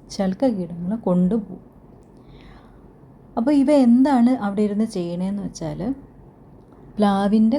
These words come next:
കൊമ്പുകളിൽ പറ്റിപ്പിടിച്ചിരുന്നിട്ട് അവിടെ ഇരുന്ന് നീരൂറ്റി കുടിക്കും. അപ്പോൾ ഈ നീരൂറ്റി കുടിക്കുക വഴി ആ ഒരു കൊമ്പ് പിന്നെ നശിച്ചു പോവും, അതായത് കരിഞ്ഞുണങ്ങി പോവും. ഒന്നത്. പിന്നെ ഈ ഉറുമ്പുകളുടെ സാന്നിധ്യം കൊണ്ട് വേറൊരു പ്രശ്നമുള്ളതെന്ന് വെച്ചാൽ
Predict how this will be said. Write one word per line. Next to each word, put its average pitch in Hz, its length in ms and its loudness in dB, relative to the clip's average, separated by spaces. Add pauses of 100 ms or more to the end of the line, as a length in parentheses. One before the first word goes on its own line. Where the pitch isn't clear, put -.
(120)
കൊമ്പുകളിൽ 185 600 0 (180)
പറ്റിപ്പിടിച്ചിരുന്നിട്ട് 185 1080 -4 (220)
അവിടെ 190 260 2
ഇരുന്ന് 180 260 -2
നീരൂറ്റി 208 480 -2
കുടിക്കും. - 320 -14 (440)
അപ്പോൾ 254 160 0
ഈ - 20 6 (100)
നീരൂറ്റി 262 460 2
കുടിക്കുക 226 340 -2 (100)
വഴി 196 220 -4 (200)
ആ - 20 -2 (160)
ഒരു 226 140 0 (100)
കൊമ്പ് 196 280 -2 (160)
പിന്നെ 214 340 2
നശിച്ചു 190 460 -4
പോവും, 156 220 -10 (160)
അതായത് 208 240 -2 (120)
കരിഞ്ഞുണങ്ങി 220 640 2 (140)
പോവും. - 180 -6 (840)
ഒന്നത്. 254 360 4 (460)
പിന്നെ 254 320 4 (280)
ഈ 240 40 0 (920)
ഉറുമ്പുകളുടെ 269 680 2
സാന്നിധ്യം 190 500 -4
കൊണ്ട് 175 260 -6
വേറൊരു 208 360 -2
പ്രശ്നമുള്ളതെന്ന് 165 680 -6
വെച്ചാൽ 180 320 -6